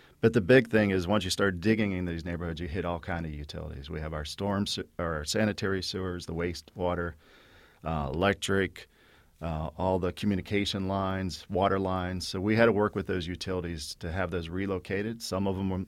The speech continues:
like the gas line, the gas company came out and moved their lines so we could build our ditches, ditches first. We worked with the water authority and moved those lines. Um, and then what was really nice is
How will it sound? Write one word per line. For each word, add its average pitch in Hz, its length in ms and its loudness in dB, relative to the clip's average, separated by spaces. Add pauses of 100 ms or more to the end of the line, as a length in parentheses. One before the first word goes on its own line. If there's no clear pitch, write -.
like 82 160 -8
the 90 80 -4
gas 95 340 2
line, 90 280 -2
the 85 80 -6
gas 92 240 -2
company 92 320 -6
came 92 200 -6
out 90 140 -4
and 85 100 -6
moved 92 240 -4
their 95 120 -4
lines 92 560 -8 (340)
so - 160 -8
we 90 80 -4
could 82 160 -10
build 92 180 -2
our 87 100 -2
ditches, 87 420 -8 (180)
ditches 95 380 -2
first. 113 420 0 (640)
We 107 160 4
worked 101 240 4
with 92 80 -2
the 92 80 0
water 90 320 2
authority 90 580 -2 (180)
and 80 360 -6
moved 90 220 -4
those 87 260 -4
lines. 80 580 -8 (400)
Um, 76 440 -10 (1080)
and 107 80 4
then 120 120 6
what 113 120 8
was 98 160 -2
really 139 300 12
nice 95 440 2 (200)
is 95 540 0